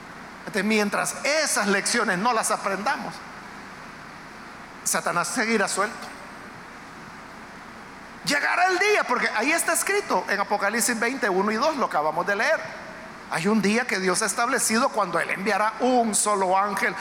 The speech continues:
con una gran cadena y lo va a atar y le va a decir, "Satanás, se acabó la fiesta, hasta aquí". Pero ese día no llegará mientras el propósito de Dios no se haya cumplido. Que Dios nos ayude, hermanos,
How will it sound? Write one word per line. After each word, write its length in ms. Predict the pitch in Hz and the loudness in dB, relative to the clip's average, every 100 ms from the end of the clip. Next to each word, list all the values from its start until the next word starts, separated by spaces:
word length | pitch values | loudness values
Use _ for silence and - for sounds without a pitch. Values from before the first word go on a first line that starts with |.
| - - | -6 0
con 160 | 180 | 2
una 180 | 220 226 | 2 2
gran 280 | 208 208 214 | 2 0 0
cadena 440 | 196 175 220 226 208 | 0 2 2 2 2
y 80 | 190 | 2
lo 120 | 202 | 2
va 100 | 208 | 2
a 20 | |
atar 320 | 202 240 262 | 0 2 2
y 80 | 285 | 2
le 80 | 214 | 2
va 80 | 220 | 2
a 20 | |
decir, 180 | 214 262 | 2 2
"Satanás, 540 | - 208 190 240 294 | 0 0 0 2 2
se 140 | - 196 | 2 0
acabó 400 | - 180 190 220 | 0 0 2 2
la 100 | 190 | 2
fiesta, 480 | 185 190 - - | 2 2 0 -2
hasta 180 | 135 - | -2 -2
aquí". 180 | - 185 - - - - - - - - - - - - - - - - - - - - - - - - - - - | -2 -2 -4 -12 -16 -16 -16 -16 -16 -16 -16 -16 -16 -16 -16 -16 -16 -16 -16 -16 -16 -16 -16 -16 -16 -16 -16 -16 -8
Pero 220 | 226 214 196 | -2 0 2
ese 240 | 190 214 | 2 2
día 220 | 254 240 | 2 2
no 220 | 208 226 | 2 2
llegará 380 | 320 262 262 302 - - - - - - - - - | 2 2 0 0 -2 -8 -14 -16 -16 -16 -16 -16 -10
mientras 840 | 139 190 240 269 285 302 277 - - - - - - | 0 2 4 2 0 0 0 -2 -6 -12 -14 -8 -4
el 120 | 180 | 0
propósito 600 | 190 196 196 202 - 180 | 0 2 2 2 2 2
de 100 | 185 | 4
Dios 160 | 185 | 2
no 100 | 180 | 2
se 120 | 175 185 | 0 2
haya 140 | 185 | 0
cumplido. 440 | 175 170 240 277 208 - - - - - - - - - | 0 -6 -6 -8 -8 -14 -16 -16 -16 -16 -16 -16 -16 -6
Que 140 | 214 190 | -2 2
Dios 180 | 262 | 2
nos 200 | 339 330 | 4 4
ayude, 360 | 277 247 349 339 | 2 2 4 4
hermanos, 420 | 277 277 302 262 | 4 2 2 0